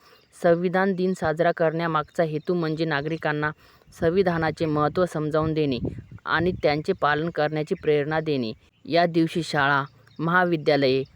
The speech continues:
आणि सरकारी कार्यालयांमध्ये संविधान वाचन, भाषणे आणि शपथविधी घेतले जातात.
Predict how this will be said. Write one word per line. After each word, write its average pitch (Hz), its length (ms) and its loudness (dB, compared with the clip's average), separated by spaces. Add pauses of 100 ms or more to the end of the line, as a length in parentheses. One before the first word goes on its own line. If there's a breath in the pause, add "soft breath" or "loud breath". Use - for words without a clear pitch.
(140)
आणि 165 200 0
सरकारी 175 440 0
कार्यालयांमध्ये 151 920 0
संविधान 160 500 -4
वाचन, 147 420 0 (600 loud breath)
भाषणे 147 520 -2
आणि 160 280 -2
शपथविधी 165 680 -2
घेतले 156 360 -4
जातात. 139 340 0